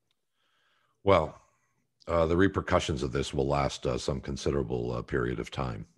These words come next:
and, um, it will be discussed, um, over and over again. And maybe more importantly, um, this young player will be encumbered by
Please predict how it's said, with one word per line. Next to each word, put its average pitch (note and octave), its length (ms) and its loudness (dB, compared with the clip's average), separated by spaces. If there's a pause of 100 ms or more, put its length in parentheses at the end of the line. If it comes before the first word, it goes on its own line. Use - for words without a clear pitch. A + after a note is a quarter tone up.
(100)
and, B1 340 -8
um, A#1+ 360 -8 (1500)
it F2+ 120 4
will F#2 220 6
be F2 140 4
discussed, E2 880 0 (360)
um, D2 560 -4 (400)
over D#2+ 280 4
and D#2 100 2
over D2 220 2
again. C2+ 360 -6 (1000)
And A2 360 4
maybe A2 280 4
more G#2 180 4
importantly, E2+ 840 2 (600)
um, D#2+ 540 -2 (260)
this F2+ 280 0
young F#2 180 4
player F#2+ 380 6
will D#2+ 160 4
be D#2+ 180 2
encumbered D#2 720 -2 (280)
by D2 440 0